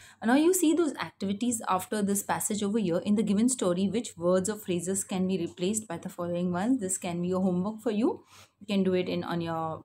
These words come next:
in any of your books or on assignment papers if you have. And the next question is, summarize the incident in six to eight lines, making Lokesh the narrator. So we will be having in writing skills, summary writing. So we will look,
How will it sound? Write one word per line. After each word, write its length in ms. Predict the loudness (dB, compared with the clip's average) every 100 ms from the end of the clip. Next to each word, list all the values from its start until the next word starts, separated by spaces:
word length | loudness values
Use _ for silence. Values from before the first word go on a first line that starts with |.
| -6
in 200 | -6 -4
any 180 | -2 -2
of 140 | -2
your 120 | -2
books 340 | -2 -2 -2 0
or 400 | 0 2 0 -2
on 100 | -2
assignment 520 | -2 -4 -4 -2 -2
papers 340 | -2 0 0 0
if 140 | -2
you 80 | -2
have. 320 | 2 0 -2 _ _ _ _ _ -2
And 140 | 4
the 60 | 4
next 240 | 4 2
question 260 | 0 2 2
is, 140 | 2
summarize 500 | 2 2 4 4 4
the 80 | 4
incident 460 | 2 0 -2 -2 0
in 100 | -2
six 240 | -4 -4 -4
to 80 | -4
eight 280 | -6 -4 -6
lines, 580 | -4 0 4 4 2 -6 _ _ _ _
making 320 | 0 4 4
Lokesh 460 | 4 4 0 0 2
the 100 | 6
narrator. 540 | 6 4 0 -10 -14 -16 _ -10
So 360 | -2 0 0 -4
we 220 | 2 4
will 160 | 4 6
be 100 | 4
having 500 | 2 -2 2 2 2
in 100 | 0
writing 280 | 0 -2 -4
skills, 380 | -4 -4 -2
summary 340 | -2 -2 0 0
writing. 360 | -2 -2 -4
So 180 | -2 -2
we 160 | 0 0
will 120 | 2
look, 300 | 2 0 -4